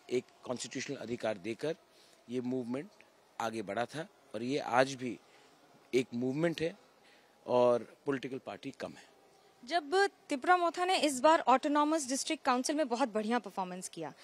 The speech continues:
Speaker 2: तो आपको लगता है उसके बाद से राष्ट्रीय दलों ने आपको सीरियसली लेना शुरू किया?
Speaker 1: राष्ट्रीय दल तो हमेशा हमारे जनजातियों को इतना सीरियसली नहीं लेते हैं, क्योंकि उनको लगता है कि अंत में हम बिक जाएंगे और उनके साथ अलायंस करेंगे।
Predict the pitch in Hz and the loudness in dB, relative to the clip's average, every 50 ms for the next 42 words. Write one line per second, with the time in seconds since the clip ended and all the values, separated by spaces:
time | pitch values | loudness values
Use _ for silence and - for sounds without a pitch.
0 | - - - - - - 330 320 277 - 381 381 381 - - 466 453 381 - - | -18 -18 -18 0 6 8 8 8 8 6 4 4 4 4 4 4 4 4 4 2
1 | - 370 254 190 196 185 214 254 254 - - 359 359 359 359 302 233 208 185 175 | 2 2 4 4 6 6 6 6 4 2 0 2 2 2 2 0 2 2 2 2
2 | 190 - - - 320 302 254 285 285 302 311 311 311 302 - 330 311 - 277 240 | 2 0 0 2 2 4 6 6 4 4 4 2 2 0 0 -4 -4 -2 -2 0
3 | 247 254 - 294 320 302 302 302 311 277 - - 269 302 - - - - - - | 0 0 2 2 4 4 4 4 2 0 -4 -8 -12 -14 -16 -20 -20 -20 -20 -20
4 | - - - - - - 143 160 156 - - 208 185 208 214 208 208 196 - 208 | -20 -20 -20 -18 -6 0 0 2 2 2 0 0 2 2 2 2 2 2 2 2
5 | 202 196 160 135 143 156 170 170 - - 190 185 185 185 180 180 - _ _ _ | 2 2 2 0 -2 -2 -2 -2 -2 0 0 2 2 2 0 -2 -4 _ _ _
6 | _ _ _ _ _ _ _ - - 123 123 127 135 139 143 127 127 123 117 107 | _ _ _ _ _ _ _ -12 -6 -2 0 2 2 2 2 0 -2 -2 -2 -2
7 | 113 117 110 - 139 143 139 120 - 147 131 - - 135 120 - - 131 120 120 | -2 -4 -2 -2 -2 -4 -2 -2 -2 -4 -4 -4 -4 -8 -6 -4 -4 -4 -4 -4
8 | - - 139 127 127 156 185 156 127 107 - - 107 98 123 170 - _ _ _ | -6 -6 -4 -2 0 0 0 0 -2 -4 -6 -10 -12 -12 -14 -16 -20 _ _ _
9 | - - - _ _ _ - 175 151 - 190 170 165 160 - 180 170 170 - - | -20 -20 -20 _ _ _ -8 -8 -2 2 2 2 2 2 2 2 2 2 2 4
10 | - 196 196 190 - 208 196 - - 165 170 165 - 185 196 180 165 185 175 185 | 4 4 4 2 0 -2 -2 0 0 0 0 -2 -4 -6 -6 -4 -4 -4 -6 -6
11 | 214 180 156 185 170 165 165 160 151 156 151 147 143 147 151 147 - 160 - 160 | -8 -4 0 0 2 2 2 0 -2 -2 -2 -2 -2 -2 -4 -6 -6 -6 -4 -4
12 | 156 143 151 147 151 156 170 160 - - 139 131 127 127 123 127 | -4 -2 0 0 0 0 0 -2 -4 -2 -2 -2 -2 -4 -6 -8